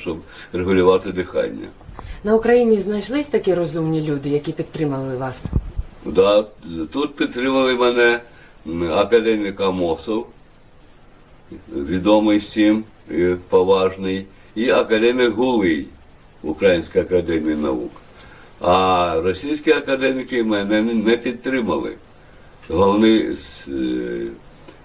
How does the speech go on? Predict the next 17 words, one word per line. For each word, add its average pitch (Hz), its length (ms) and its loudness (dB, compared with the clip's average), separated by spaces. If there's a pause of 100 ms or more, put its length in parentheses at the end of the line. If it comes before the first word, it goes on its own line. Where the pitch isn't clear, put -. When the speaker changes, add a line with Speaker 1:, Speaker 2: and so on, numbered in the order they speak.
(220)
Speaker 1:
спеціалісти 110 760 2
по - 320 0
астмі, 120 560 -4 (1040)
е, 90 300 -2
московські 113 720 0
не 113 200 2
підтримують 147 720 2
мене, 57 300 -8 (360)
тому 95 280 0
що 98 160 -2
вони 98 280 4
ж, - 100 -10 (460)
е, 76 360 4 (260)
вра-, 107 360 4
втрачають 123 800 0 (1120)
і 90 120 -6
владу, 110 760 2